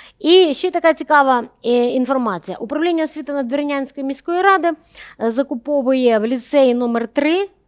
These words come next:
е, харчування готове у розмірі чотириста сімдесят чотири тисячі. І ремонт свіжий, новий свого харчоблоку в, от в цьому ж ліцеї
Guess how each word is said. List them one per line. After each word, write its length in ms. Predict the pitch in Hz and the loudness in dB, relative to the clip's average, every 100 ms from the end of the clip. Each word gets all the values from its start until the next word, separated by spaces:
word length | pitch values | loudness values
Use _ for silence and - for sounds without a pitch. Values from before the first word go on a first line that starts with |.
| _ _ _ _ - - _ - | _ _ _ _ -20 -20 _ -16
е, 180 | - - _ _ _ _ _ _ | -12 -12 _ _ _ _ _ _
харчування 840 | - 262 269 - 262 226 247 269 302 - | -8 -2 -2 -2 0 2 0 -2 -2 -6
готове 600 | 180 285 302 233 156 151 - _ _ - - - | -6 -6 -2 -2 -2 -8 -14 _ _ -20 -20 -6
у 260 | 269 277 | -2 -2
розмірі 440 | 240 311 302 302 262 | 0 0 0 0 -2
чотириста 480 | - 330 302 277 | -8 -6 -4 -4
сімдесят 460 | 269 294 294 392 392 | -4 -4 -6 -4 -4
чотири 340 | 415 403 440 392 | -4 0 2 2
тисячі. 680 | - 359 - 294 - 311 294 _ _ _ | 0 -4 -4 -12 -10 -10 -10 _ _ _
І 240 | 277 294 294 | -2 0 2
ремонт 520 | 247 285 330 440 453 427 - _ _ | 2 2 4 4 2 -2 -12 _ _
свіжий, 500 | - 254 294 220 220 | -10 -4 -2 -2 -2
новий 380 | 220 285 285 233 | -2 -2 0 -2
свого 340 | - 269 262 | -2 -2 -2
харчоблоку 720 | 247 262 - 240 349 427 247 - - | -2 -6 -8 -4 -2 0 -2 -8 -6
в, 140 | 220 | -4
от 140 | 254 | -4
в 60 | - | -4
цьому 280 | - 311 269 | -4 -2 -2
ж 100 | 240 | -4
ліцеї 400 | 254 - 202 | -8 -6 -6